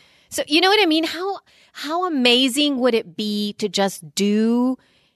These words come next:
make whatever choices that you want with your business, make it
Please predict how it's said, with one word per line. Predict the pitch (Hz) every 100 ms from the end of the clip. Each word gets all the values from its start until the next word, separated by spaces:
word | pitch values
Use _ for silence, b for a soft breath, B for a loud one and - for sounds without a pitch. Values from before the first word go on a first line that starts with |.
| _ _ -
make | 196 214 240 269 -
whatever | 269 233 226
choices | 214 220 208 208 202
that | 190 185
you | 180
want | 175 180 180
with | 190
your | 185
business, | 165 175 131 120 107 254 - - - _ _ _ _ _ -
make | 196 226 262
it | 311 302 -